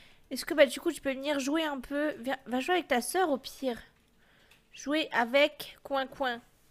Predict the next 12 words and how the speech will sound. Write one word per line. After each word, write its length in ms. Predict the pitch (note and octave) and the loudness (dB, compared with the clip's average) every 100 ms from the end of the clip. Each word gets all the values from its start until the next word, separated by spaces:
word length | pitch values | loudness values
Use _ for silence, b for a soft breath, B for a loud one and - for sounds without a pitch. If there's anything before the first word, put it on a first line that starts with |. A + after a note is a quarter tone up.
| _ _ _ _ - | _ _ _ _ 0
Allez, 180 | D#4+ | 0
Coin 340 | D#4+ D4 C4+ B3 | 4 6 6 4
Coin, 320 | C4+ C4+ B3+ - _ | 0 0 -2 -12 _
va 140 | C4 C4+ | 0 2
jouer. 300 | C#4+ D#4 C4 - _ _ _ _ _ _ _ _ _ _ _ _ _ _ _ _ _ | 2 2 0 -8 _ _ _ _ _ _ _ _ _ _ _ _ _ _ _ _ _
Voilà, 240 | A#3 G#3+ F3 | 0 2 2
ils 80 | |
vont 160 | G#3 A3+ | -2 -8
venir 300 | G#3+ A#3 A3 | -8 -6 -6
jouer. 500 | G3+ G#3+ A3+ B3 E4 - _ _ _ _ _ _ _ - _ _ _ _ | -6 -2 -2 -2 -6 -12 _ _ _ _ _ _ _ -20 _ _ _ _
Allez, 260 | C4 C#4 C#4+ | 0 2 0
zou. 240 | B3+ G4 | 2 2